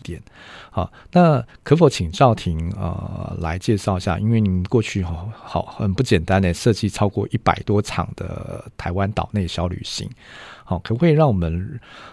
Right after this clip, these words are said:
呃，认识一下说，诶，怎么样去规划一个能够深入在地的走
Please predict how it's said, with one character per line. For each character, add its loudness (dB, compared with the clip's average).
呃， -6
认 2
识 0
一 2
下 0
说， -4
诶， 0
怎 -4
么 -2
样 0
去 -6
规 0
划 0
一 -2
个 -8
能 -4
够 0
深 -2
入 -2
在 -2
地 -4
的 -4
走 -12